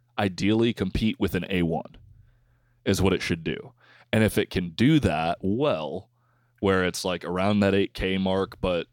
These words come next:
just, like, just into that eight K mark, so the megapixels aren't so big that it's, like, slow as heck, like the, the A seven R five.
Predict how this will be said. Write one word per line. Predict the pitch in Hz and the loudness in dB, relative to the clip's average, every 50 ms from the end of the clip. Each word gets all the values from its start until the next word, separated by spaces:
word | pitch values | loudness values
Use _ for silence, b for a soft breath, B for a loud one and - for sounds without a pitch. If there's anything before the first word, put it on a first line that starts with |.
| - | -14
just, | - - 101 98 92 - - | -6 -2 0 0 0 0 -2
like, | 95 92 90 - - _ _ _ _ - | -2 -2 -2 -4 -8 _ _ _ _ -10
just | - - 104 98 95 92 90 - - | -8 -4 -2 0 0 -2 -2 -6 -10
into | - - 101 101 95 - 104 | -6 -2 0 0 2 2 2
that | 107 101 104 | 2 2 2
eight | 101 - - | 2 0 0
K | - 107 107 | 0 0 2
mark, | 104 110 113 117 - | 2 2 2 0 -2
so | - - 98 92 87 | -4 -2 0 0 0
the | 85 90 85 82 85 | 2 0 -2 -2 -2
megapixels | 90 92 87 - 92 - 95 - - 101 92 92 | -2 -4 -4 -2 -2 -2 -2 -2 -4 -4 -2 -2
aren't | 90 90 - - | -2 -4 -4 -6
so | - - 92 90 92 | -6 -2 0 0 0
big | 85 80 90 90 92 90 | 0 0 -2 -2 0 -2
that | 90 87 | -4 -6
it's, | 85 82 - | -6 -6 -8
like, | - 73 - | -10 -10 -8
slow | - - - 90 90 90 90 85 | -8 -8 -6 -2 0 0 0 0
as | 78 - | -2 -4
heck, | - - - 98 101 110 - 92 | -8 -6 -4 -2 -2 -2 -4 -6
like | 87 85 _ - | -6 -6 _ -4
the, | 85 82 82 82 82 85 - | -2 -2 0 -2 -2 -4 -4
the | - 90 - | -6 -4 -2
A | 90 90 | -2 -4
seven | - - 90 85 87 82 | -4 -4 -6 -6 -6 -8
R | 82 80 | -8 -8
five. | - - 87 78 78 85 104 123 127 - | -6 -4 -4 -2 -2 -2 -2 -4 -4 -8